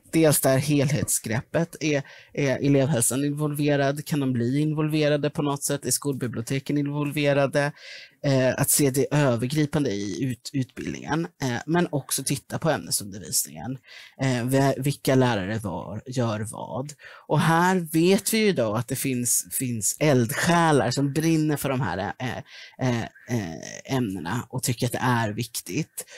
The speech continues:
Och det finns en risk för likvärdigheten där inom skolan. För har en elev den läraren så kanske den får en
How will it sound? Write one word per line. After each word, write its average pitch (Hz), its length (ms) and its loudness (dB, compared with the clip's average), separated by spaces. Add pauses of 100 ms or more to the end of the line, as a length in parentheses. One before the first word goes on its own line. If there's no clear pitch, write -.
(320)
Och 151 320 2 (560)
det 170 380 6
finns 208 340 2
en 196 100 4
risk 185 240 2
för 190 100 2
likvärdigheten 175 880 2
där 151 220 2
inom 143 460 2
skolan. 160 720 0 (320)
För 156 100 -4
har 151 360 4
en 208 300 4
elev 123 500 0 (560)
den 110 220 0
läraren 82 540 -4
så - 160 -4
kanske 139 240 -4
den 87 200 -6
får 107 120 -10
en - 120 -12